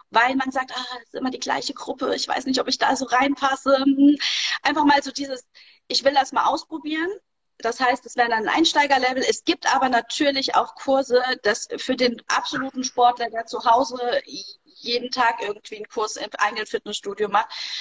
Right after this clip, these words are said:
da auch absolut auf seine Kosten kommt. Also das ist dann wirklich dann auch so die, die High-Level-Kurse. Da ist für jeden was dabei. Die sind immer gut gekennzeichnet. Ähm, einfach für unsere Gäste, dass die's wissen. Das heißt, unser Group-Fitness-Trainer, der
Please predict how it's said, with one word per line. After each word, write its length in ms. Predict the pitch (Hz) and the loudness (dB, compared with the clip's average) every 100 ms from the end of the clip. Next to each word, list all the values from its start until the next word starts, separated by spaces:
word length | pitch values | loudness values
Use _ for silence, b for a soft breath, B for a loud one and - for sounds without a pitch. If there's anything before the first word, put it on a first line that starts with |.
| B - | B 0
da 100 | 214 208 | 2 4
auch 240 | 254 - - | 2 -2 -2
absolut 540 | 247 254 262 240 247 | -2 -2 -10 -8 -8
auf 120 | 214 - | -6 -6
seine 220 | 202 214 | -8 -8
Kosten 460 | 226 233 - 202 | -8 -8 -10 -18
kommt. 400 | 202 196 196 214 | -6 -4 -4 -2
Also 200 | - 196 | -2 -2
das 220 | 190 190 - | 0 -2 -4
ist 180 | 190 | -4
dann 200 | 196 196 190 - 175 | -2 0 -2 -6 -4
wirklich 300 | 202 208 202 | -2 0 0
dann 180 | 190 - | 0 2
auch 160 | 180 | 0
so 160 | - 196 | 2 -2
die, 180 | 196 - | -2 -6
die 160 | 196 | -2
High-Level-Kurse. 920 | 247 240 269 262 262 - 262 269 269 262 B B B | 2 2 2 -2 -4 -6 -6 -4 -6 -6 B B B
Da 100 | 214 | -4
ist 140 | 226 - | -2 -2
für 80 | 247 | -4
jeden 300 | 254 269 262 | 0 2 2
was 140 | - | 2
dabei. 300 | 196 233 285 | 0 2 0
Die 100 | 277 | -2
sind 120 | 262 | -8
immer 180 | 262 247 | -2 -2
gut 180 | 262 262 | -2 -10
gekennzeichnet. 800 | 262 302 427 - 359 359 359 - _ _ _ _ _ _ _ - | -2 -2 0 0 0 0 -8 -8 _ _ _ _ _ _ _ -2
Ähm, 240 | 254 240 247 | 2 4 4
einfach 280 | 233 240 - | 0 0 -2
für 160 | 220 | -2
unsere 240 | 214 - 214 | -2 -4 -2
Gäste, 260 | 247 262 | 0 0
dass 160 | 233 - | -4 -6
die's 200 | 226 - | -6 -2
wissen. 200 | 226 208 | -2 -2
Das 140 | 202 | -2
heißt, 220 | 254 240 247 | 0 0 -2
unser 200 | 254 - | -6 -4
Group-Fitness-Trainer, 800 | 302 - 330 254 262 240 254 233 | -6 -6 -8 -8 -6 -2 0 2
der 160 | 214 | 0